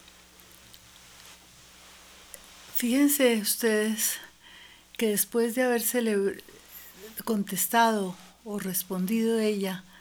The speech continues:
haber, después de haber dado el sí al acontecer de Dios en la naturaleza humana, ha hecho posible que se una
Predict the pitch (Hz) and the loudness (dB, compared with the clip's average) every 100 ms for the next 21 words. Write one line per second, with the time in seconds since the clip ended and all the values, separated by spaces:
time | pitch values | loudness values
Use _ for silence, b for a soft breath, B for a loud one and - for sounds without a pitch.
0 | B B B B B B - - 208 214 | B B B B B B -20 -2 2 2
1 | 208 202 175 220 220 233 226 233 233 226 | 0 -6 -6 -6 -2 -2 0 2 2 0
2 | 214 226 226 233 - - 202 190 - - | 0 0 0 -2 -4 -4 -2 4 6 6
3 | 269 220 - B B _ B B B B | 6 2 -4 B B _ B B B B
4 | - 214 196 196 196 190 190 - 220 208 | -2 0 0 -2 -4 -4 -2 0 0 2
5 | 226 226 233 202 196 - - - - B | 2 4 4 4 2 -2 -2 -8 -20 B
6 | B B B - 202 190 185 180 - 175 | B B B -2 0 0 -2 -4 -6 -4
7 | 175 196 208 - 254 240 190 180 - - | 0 0 2 2 2 2 0 -2 -6 -12
8 | - - B B B B B B B B | -20 -20 B B B B B B B B
9 | 202 - - - - - - - - - | -20 -20 -20 -20 -20 -20 -20 -20 -20 -2
10 | 233 240 240 269 262 240 233 220 214 233 | 2 4 2 0 0 -2 0 0 -2 -2
11 | 233 214 208 214 220 202 175 - | -2 -2 -2 0 0 0 -2 -10